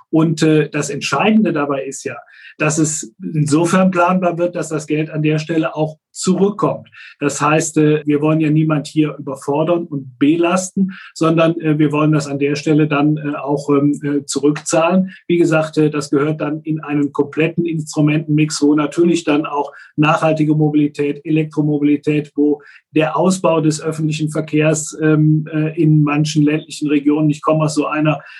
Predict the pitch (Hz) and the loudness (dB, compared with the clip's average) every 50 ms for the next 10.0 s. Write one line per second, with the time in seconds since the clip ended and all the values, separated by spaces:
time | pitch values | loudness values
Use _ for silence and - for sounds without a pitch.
0 | - _ - 160 151 147 151 156 156 - 156 151 147 147 - - 156 151 151 160 | -16 _ 0 0 2 2 2 -2 0 2 2 2 2 0 2 2 2 2 2 2
1 | 143 - 156 147 - 147 156 156 156 151 147 147 147 143 151 147 147 143 - 151 | 0 0 -2 -6 -4 -4 -4 -2 0 0 0 0 -2 -2 -2 -2 -2 0 -2 -4
2 | 147 156 143 147 - 147 151 151 156 151 - _ _ _ - 156 151 151 151 147 | -2 -2 -6 -2 -2 -2 -2 -2 -4 -6 -10 _ _ _ 0 0 2 2 2 2
3 | 151 160 165 160 156 - 156 156 143 156 156 147 151 156 147 143 - 151 - - | 2 2 0 -2 -2 -2 -2 -2 -2 -2 -4 -6 -4 -4 -6 -4 -4 -6 -4 -2
4 | - 151 151 151 147 143 151 147 147 _ _ _ _ _ - 143 156 156 156 - | -2 0 2 2 2 2 0 -2 -2 _ _ _ _ _ 2 2 2 2 -2 -6
5 | - 147 151 151 147 147 147 151 - 151 - - 175 - 170 156 - - - 156 | -6 -2 0 0 0 -2 -6 -6 -4 -2 -2 -2 -4 -4 -6 -8 -8 -4 -4 -4
6 | 156 156 151 - - - 160 151 156 - - 151 131 131 139 135 131 - 127 120 | -2 0 -2 -2 0 -2 0 -2 -2 -2 -2 -2 -2 0 0 0 -2 -2 -4 -4
7 | 117 113 - 151 156 156 - - 170 - - - 156 170 165 - - 156 151 - | -4 -2 0 0 0 0 0 -4 -6 -6 0 2 2 2 2 2 2 0 0 2
8 | 151 151 147 143 143 143 131 143 139 - - 147 139 135 139 139 - 156 143 139 | 0 2 4 4 4 4 2 2 -2 -2 -2 -4 -4 -2 -2 -2 -2 0 0 0
9 | 139 131 - 135 135 135 135 131 123 131 131 - - 117 117 _ _ - _ | -2 -4 -4 -4 -4 -4 -4 -4 -4 -6 -6 -8 -10 -12 -14 _ _ -20 _